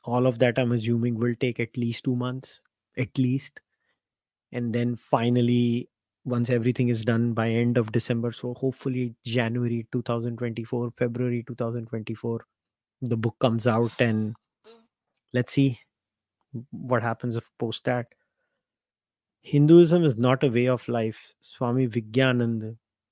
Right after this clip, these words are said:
I agree, it's not a way of life. I mean, everybody has a way of life. A mouse has a way of life. A rat has a way of life. I mean, it's a lot more than that. It's a proper way of, uh, looking at the world. It is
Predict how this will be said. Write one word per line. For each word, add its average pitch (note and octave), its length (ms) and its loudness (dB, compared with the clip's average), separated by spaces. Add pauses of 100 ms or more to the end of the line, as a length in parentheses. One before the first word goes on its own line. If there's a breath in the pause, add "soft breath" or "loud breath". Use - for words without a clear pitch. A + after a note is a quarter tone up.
(100)
I B2 140 6
agree, D#3+ 300 8
it's - 160 0
not C#3+ 160 6
a B2+ 60 2
way B2 120 6
of B2 180 4
life. B2 180 2
I A#2 40 0
mean, A#2+ 160 2
everybody C3+ 440 10
has A2 140 4
a A2+ 60 2
way G#2+ 140 -2
of A2 160 -4
life. G#2+ 240 -6
A G2+ 680 -8
mouse G#2+ 340 0
has A#2+ 160 2
a A2+ 60 0
way A2 160 -2
of G#2 160 -10
life. A2 240 -8
A A2 60 -6
rat A2+ 260 -6
has A#2 140 -6
a A2 40 -6
way G#2 140 -8
of G2+ 160 -10
life. G2+ 280 -12 (640 loud breath)
I A2 40 -8
mean, G#2+ 100 -4
it's - 280 -10
a A#2 60 -4
lot A2+ 280 0
more A#2 220 0
than B2 160 2
that. G#2 300 -4
It's - 180 -12
a G#2+ 140 -4 (680)
proper A#2 580 2 (960 soft breath)
way A#2 440 2
of, - 500 -8
uh, G#2 640 -2
looking A2 400 -2
at A2 140 0
the A2 80 0
world. A2 420 0
It G#2+ 160 -4
is - 640 -6